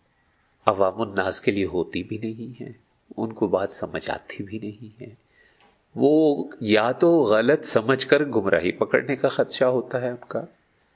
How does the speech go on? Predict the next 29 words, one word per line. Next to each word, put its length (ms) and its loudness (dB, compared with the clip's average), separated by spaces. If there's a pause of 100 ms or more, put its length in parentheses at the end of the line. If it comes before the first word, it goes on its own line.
(1040)
اسی 260 2
لیے 120 4
کہا 240 2
گیا 200 2
ہے 80 4
کہ 160 2
بزرگوں 540 0
کی 220 -4
باتیں 420 -2
بھی 380 0
اسی 280 -4
طرح 280 2
کسی 360 -4
صاحب 500 -2 (360)
بصیرت 800 -4
اور 100 2
صاحب 400 -2 (180)
اجازت 580 0
کے 80 -4
ساتھ 420 -2 (100)
بیٹھ 340 2
کے 220 -2
اس 240 -4
کی 120 -6
نگرانی 600 -2
میں 80 -2
پڑھو 440 2
اور 220 0
سمجھو، 460 0